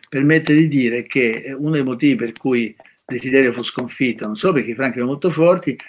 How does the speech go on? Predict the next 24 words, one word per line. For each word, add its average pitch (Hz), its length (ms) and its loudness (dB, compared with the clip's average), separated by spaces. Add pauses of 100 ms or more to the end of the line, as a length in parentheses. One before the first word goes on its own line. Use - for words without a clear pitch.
(160)
ma 147 120 0
anche 147 180 0
perché 147 260 0
molti 160 500 4 (380)
decisero 143 460 2
all'ultimo 139 300 2
momento 143 360 2
che 123 80 -2
era 147 140 2
meglio 131 460 2
cautelarsi, 139 1000 -2 (680)
mm, 131 300 -6
di, 135 200 -4 (160)
di 151 120 -6
fronte 147 480 2
a 127 40 -2
questo 135 300 0
nemico 131 340 2
così 120 200 -2
importante. 127 680 0
Per 151 160 -2
cui, 135 220 2
per 139 100 2
esempio 147 640 2